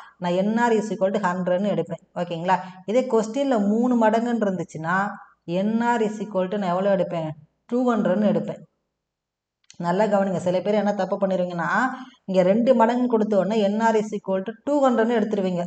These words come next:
அப்படி எடுக்கக்கூடாது. ஓகேங்களா? இங்க ரெண்டு கொடுத்தாங்கன்னா அதோட ஒண்ணு மைனஸ் பண்ணிக்கணும். அப்ப என் ஆர் is equal to hundred தான் எடுக்கணும். இங்க மூணு இருக்கா? அப்ப என் ஆர் is equal to டூ ஹண்ட்ரட் இருக்கா? எடுக்கணும். இது நாலு கொடுத்தாங்கன்னா என் ஆர் is equal to த்ரீ ஹண்ட்ரட்னு எடுக்கணும். ஓகேங்களா?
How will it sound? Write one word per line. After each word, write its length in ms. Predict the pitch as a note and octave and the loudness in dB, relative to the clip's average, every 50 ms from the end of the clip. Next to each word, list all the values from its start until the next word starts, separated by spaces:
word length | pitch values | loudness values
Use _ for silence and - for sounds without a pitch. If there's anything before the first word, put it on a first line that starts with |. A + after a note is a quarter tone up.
| - - F3+ | -2 -2 -2
அப்படி 180 | F3+ G#3+ G#3 G3+ | 0 2 0 0
எடுக்கக்கூடாது. 500 | G3+ G#3 G#3+ A3 G#3 G3 F3 E3+ E3 D#3 D#3 - - _ _ _ - F#3 | 0 0 -2 0 0 2 0 0 0 0 -4 -8 -14 _ _ _ -4 -4
ஓகேங்களா? 380 | F3+ - F#3 F3+ E3+ F#3 F#3+ F#3 - - - - - - F3+ | -4 -2 -4 -4 0 2 2 2 2 -2 -10 -16 -12 -6 -4
இங்க 140 | F#3 F#3 F#3 F3+ F#3 | 0 2 4 4 4
ரெண்டு 200 | G3+ A#3+ - C4 A#3+ | 2 4 2 4 4
கொடுத்தாங்கன்னா 420 | A3+ G#3+ G#3+ A3 A3+ A3+ C#4 D#4 C#4+ | 4 2 2 0 -2 2 4 4 4
அதோட 160 | C4 B3 B3 B3 | 6 4 2 2
ஒண்ணு 120 | A#3 G#3+ G3 | 2 0 0
மைனஸ் 320 | F#3+ G#3 A3 A3+ G#3 - - | 0 0 -2 -2 -4 -4 -6
பண்ணிக்கணும். 380 | F#3+ F3+ E3 F3 E3 E3 E3+ - F3 | -6 -6 -4 -6 -6 -8 -6 -8 -6
அப்ப 120 | - F#3+ F#3 F#3+ | -4 -4 -4 -2
என் 140 | G3+ G#3+ G#3+ | -2 0 2
ஆர் 100 | G#3+ G#3 F#3+ | 2 2 0
is 100 | - - F#3 | -2 -2 -2
equal 140 | G3 G3 G#3 | -2 -2 -2
to 40 | G3+ F#3+ | -2 -2
hundred 400 | F#3 F#3+ G#3 G#3 G#3 G#3 G3+ G3 G3 | -2 -2 0 2 2 2 2 0 -2
தான் 100 | G3 F#3 | -2 -2
எடுக்கணும். 300 | E3+ E3 - E3 D#3+ E3+ - _ _ _ _ - | -4 -4 -4 -6 -8 -10 -14 _ _ _ _ -2
இங்க 120 | G#3 G#3 A3 A#3+ | 0 2 4 4
மூணு 160 | B3+ C4 C4 A#3 | 6 6 6 4
இருக்கா? 220 | G#3+ - A3+ A3 G3+ F3+ | 4 4 6 6 6 6
அப்ப 160 | F3+ G3+ G3 G3+ | 4 2 0 0
என் 120 | G#3+ A3 A3+ | 0 0 0
ஆர் 100 | G#3+ G#3 | 0 0
is 100 | G#3+ G#3 F#3 | -2 -2 -4
equal 140 | G3 G#3 A3 | -2 -2 -2
to 60 | G#3+ - A3+ | -2 0 0
டூ 80 | A#3 G#3+ G#3+ | 2 2 2
ஹண்ட்ரட் 240 | G#3 F#3+ F3+ D#3+ E3 | 0 -2 -4 -4 -6
இருக்கா? 220 | D3+ D#3 E3+ E3+ F3 - - F#3 F3+ | -6 -6 -8 -10 -10 -8 -4 -2 -2
எடுக்கணும். 340 | F3+ F3 E3+ E3 E3 - - _ _ _ A3 | -2 -2 -4 -6 -8 -12 -16 _ _ _ -4
இது 100 | A#3 A#3 A3+ G#3+ | -2 0 2 4
நாலு 240 | A3 B3 B3 A#3 | 4 4 4 4
கொடுத்தாங்கன்னா 440 | A#3+ G#3+ G#3 G#3+ G#3+ G#3+ A#3 D4+ F4+ - - - _ - G#3+ | 2 2 2 2 0 2 0 -2 -2 -4 -10 -14 _ -6 -4
என் 120 | A3+ A#3 A#3 | -2 0 0
ஆர் 100 | A3 G#3 | 0 0
is 60 | G#3+ G#3 F#3 | -2 -4 -2
equal 180 | - F#3+ F#3+ - B3 | -2 -2 -2 -2 -4
to 40 | A#3+ - A#3 | -4 -4 -4
த்ரீ 120 | A#3+ B3 A#3 A#3 | -4 -2 -2 -2
ஹண்ட்ரட்னு 360 | G#3+ F#3+ F#3 F3 G3 G3 F3+ | -2 0 -2 -2 -2 -2 -2
எடுக்கணும். 320 | E3+ F3+ F3 D#3+ D#3+ - - _ _ F3+ | -4 -4 -4 -8 -8 -10 -14 _ _ -8
ஓகேங்களா? 400 | F3 F3 F3 E3+ E3+ F3 F#3 F3+ | -6 -4 -4 -4 0 2 4 4